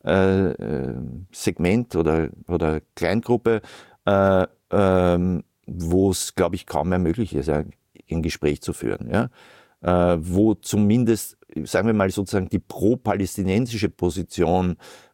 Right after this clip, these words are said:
so radikal auch geworden ist und wo die Haltung letztlich fast so ist,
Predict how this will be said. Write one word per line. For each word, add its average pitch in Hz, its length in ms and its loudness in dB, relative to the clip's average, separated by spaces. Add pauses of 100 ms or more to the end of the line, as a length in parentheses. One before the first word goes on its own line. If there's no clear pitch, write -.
(240)
so 120 640 2
radikal 95 800 -2
auch - 220 -4
geworden - 500 -4
ist - 520 -12
und 90 300 -4
wo 92 140 2
die 87 200 0
Haltung 98 520 0
letztlich 104 540 0
fast - 360 -6
so 95 200 0
ist, - 520 -4